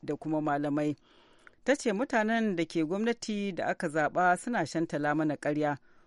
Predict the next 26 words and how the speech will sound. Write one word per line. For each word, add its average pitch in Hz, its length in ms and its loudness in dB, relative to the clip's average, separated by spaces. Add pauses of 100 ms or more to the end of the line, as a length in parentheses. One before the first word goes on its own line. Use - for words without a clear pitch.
(180)
kuma 247 220 0
a 208 100 2
shirye 185 300 -2
muke 226 380 0 (100)
mu 151 160 -2
gaya 190 280 2
musu 165 260 0
suna 156 300 0
ƙarya. 151 420 0 (480)
Gonzalez 170 760 2 (140)
ta 208 180 2
ce 165 400 0 (240)
taɓuwar 214 380 0
hankali 190 560 0
da 160 100 0
shugaban 151 540 -2
Amurka 180 340 -2
Donald 147 380 -2
Trump 175 280 0 (500)
da 196 100 -2
waɗansu 208 380 0
hukumomi 214 580 0
suke 180 300 -2
ɗorawa 170 460 4
alhakin 165 400 -2
harin 170 320 2